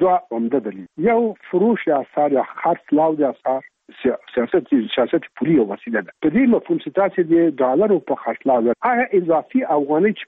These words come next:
په مارکیټ کې ایجادي وي، هغه تاسو راټولوئ. تر هغه وخته چې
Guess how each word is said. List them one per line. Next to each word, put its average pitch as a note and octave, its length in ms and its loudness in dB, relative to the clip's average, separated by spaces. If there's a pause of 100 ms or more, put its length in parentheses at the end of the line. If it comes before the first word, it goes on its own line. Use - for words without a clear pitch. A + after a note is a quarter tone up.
په C3 140 0
مارکیټ F3+ 440 0
کې - 100 -6 (340)
ایجادي C#3 580 2
وي، D#3+ 220 0
هغه F#3+ 200 0
تاسو C#3 280 -4
راټولوئ. A#2 500 0 (560)
تر F#3 160 2
هغه G#3+ 240 0
وخته A#3+ 280 -2
چې F#3+ 60 0